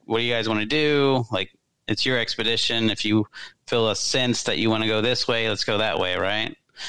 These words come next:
So that's kinda what we did. Um, we, we went out. Uh, he has this, I'd say it's about eighty yards away from the fire pit that we have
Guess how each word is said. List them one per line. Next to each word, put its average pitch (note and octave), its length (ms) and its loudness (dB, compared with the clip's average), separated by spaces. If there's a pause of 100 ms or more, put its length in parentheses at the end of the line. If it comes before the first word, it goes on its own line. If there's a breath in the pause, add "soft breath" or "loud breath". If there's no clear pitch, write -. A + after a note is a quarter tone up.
(220 loud breath)
So B2+ 520 2 (500)
that's - 160 -10 (140)
kinda A2+ 280 0
what C3+ 140 2
we C#3 80 2
did. C#3+ 480 -2
Um, A2 640 2 (140)
we, - 260 -4 (100)
we A2 200 0
went G#2+ 180 2
out. C3+ 320 0 (580 loud breath)
Uh, F#2+ 260 -2
he A#2 140 0
has A2 260 0
this, - 640 -2 (100)
I'd G#2 220 -6
say G#2+ 200 0
it's G#2 120 -6
about G#2 300 0
eighty G#2+ 220 -2
yards G2+ 360 0
away G2 220 0
from G2 640 0
the G2 100 -4
fire G#2 440 0
pit - 320 -4
that A2+ 120 0
we G#2+ 120 -2
have G#2+ 360 0